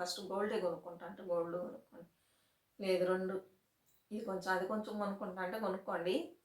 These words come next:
ఆడపిల్లలు ఉన్నోళ్ళు తప్పకుండా ఎంత చదివినా, ఎంత సంపాదించినా ఇవే ఉండాలండి. మీ వలన అయింది, మీరు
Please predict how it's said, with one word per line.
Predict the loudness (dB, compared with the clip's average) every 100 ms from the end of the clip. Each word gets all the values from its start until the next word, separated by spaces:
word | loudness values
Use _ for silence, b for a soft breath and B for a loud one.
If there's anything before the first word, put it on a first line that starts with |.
| _ _ 6
ఆడపిల్లలు | 10 10 10 8 6
ఉన్నోళ్ళు | 4 4 4
తప్పకుండా | 2 0 0 2 2
ఎంత | 2 2
చదివినా, | 4 4 4 4
ఎంత | 2 2
సంపాదించినా | 4 6 6 6 4 -2 -2 -2 -4 b b b b -4
ఇవే | 4 8 8
ఉండాలండి. | 8 10 12 12 12 8 4 0
మీ | 4 8
వలన | 10 10 6
అయింది, | 6 6
మీరు | 6 6